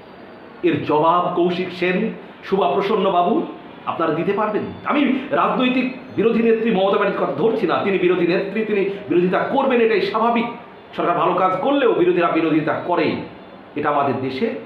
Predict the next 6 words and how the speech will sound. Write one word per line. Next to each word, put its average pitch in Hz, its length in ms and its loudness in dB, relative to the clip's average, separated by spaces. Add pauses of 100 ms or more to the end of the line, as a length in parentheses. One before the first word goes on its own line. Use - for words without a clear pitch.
এটাই 117 280 -2
প্রচলন। 107 340 -8 (1800)
কিন্তু 139 180 -2
যে 156 120 2
সমস্ত 180 300 -2
বুদ্ধিজীবীরা, 240 840 0